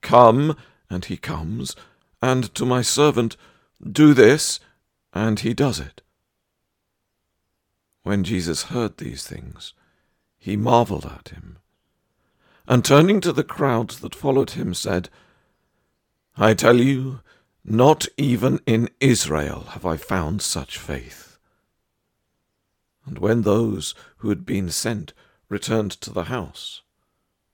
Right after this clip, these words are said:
they found the servant well. Soon afterwards, he went to a town called Nain,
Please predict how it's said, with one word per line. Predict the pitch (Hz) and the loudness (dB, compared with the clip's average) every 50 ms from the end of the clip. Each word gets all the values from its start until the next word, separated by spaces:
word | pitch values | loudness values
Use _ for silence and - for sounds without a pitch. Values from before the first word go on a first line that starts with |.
| _ _ _ | _ _ _
they | - - 87 | -6 -6 -6
found | - - - 120 117 117 117 - - - - | -6 -4 -4 -4 -4 -4 -4 -6 -10 -14 -14
the | - - | -10 -10
servant | - - 110 120 113 - - 73 - - | -8 -6 -6 -6 -6 -8 -12 -14 -14 -10
well. | - 85 113 120 104 98 - - _ _ _ _ _ _ _ _ _ _ _ _ _ _ _ _ _ _ _ _ _ _ _ _ _ _ _ _ _ _ _ _ _ _ _ _ _ _ _ _ _ _ _ - - _ _ _ _ _ _ _ _ _ - 196 | -8 -8 -6 -8 -10 -14 -18 -20 _ _ _ _ _ _ _ _ _ _ _ _ _ _ _ _ _ _ _ _ _ _ _ _ _ _ _ _ _ _ _ _ _ _ _ _ _ _ _ _ _ _ _ -20 -20 _ _ _ _ _ _ _ _ _ -16 -10
Soon | - - - 190 202 185 | -8 -4 0 4 6 8
afterwards, | 170 190 214 180 - - - - - - - - - - - - - - _ _ _ _ | 8 8 8 6 4 0 -10 -10 -10 -12 -16 -16 -16 -16 -14 -14 -16 -16 _ _ _ _
he | _ - 117 123 | _ -10 -8 -4
went | 120 143 151 165 - - - | -2 -2 -4 -4 -8 -12 -14
to | - 240 220 | -10 -6 -6
a | - | -6
town | - - - 196 - - 58 62 58 78 - | -6 -8 -12 -12 -12 -12 -12 -12 -14 -14 -12
called | - - - 78 80 80 - - | -8 -4 -2 -2 -2 -4 -4 -4
Nain, | 87 110 131 117 90 73 67 65 67 69 | -2 -2 -2 -2 -2 -6 -8 -12 -16 -20